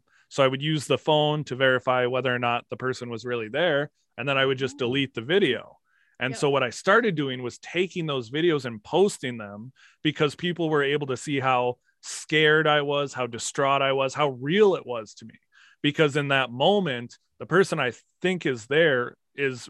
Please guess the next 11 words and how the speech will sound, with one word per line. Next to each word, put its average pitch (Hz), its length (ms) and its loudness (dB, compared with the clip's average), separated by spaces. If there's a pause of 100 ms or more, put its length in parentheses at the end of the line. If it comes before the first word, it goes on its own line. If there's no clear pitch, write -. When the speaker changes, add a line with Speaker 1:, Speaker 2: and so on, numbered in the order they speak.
Speaker 1:
real 165 360 2
to - 160 -12
me. 98 240 -18 (360)
Speaker 2:
Yeah. 123 180 0
Speaker 1:
And 120 200 -10 (280)
people 160 280 2
will 135 160 0
ask, 131 400 -4
like, 123 340 -4 (840)
"How 165 300 6
real?" 143 640 4